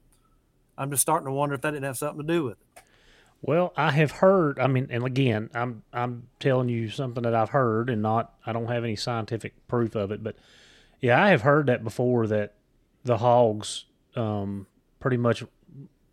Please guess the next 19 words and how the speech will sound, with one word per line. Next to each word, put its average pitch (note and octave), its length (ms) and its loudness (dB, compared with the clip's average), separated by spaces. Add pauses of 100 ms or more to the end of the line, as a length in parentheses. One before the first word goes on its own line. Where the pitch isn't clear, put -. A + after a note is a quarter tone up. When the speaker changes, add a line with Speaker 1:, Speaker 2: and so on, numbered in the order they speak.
(160)
Speaker 2:
root C3+ 360 6
everything B2 420 4
else A2+ 240 6
out G#2 300 2 (100)
of A2 120 -4
that G#2+ 140 2
area. F#2+ 460 -2 (1600)
So G2+ 320 -2 (760)
they'd A#2 180 -2
probably, B2 320 4 (100)
and C3 140 4
I D3 80 6
mean, D#3 180 4
I'm F#3+ 120 2
sure G#3 240 2
they're F3 160 4
eating A#2+ 140 0
turkey D3+ 420 2
eggs. D3 340 -2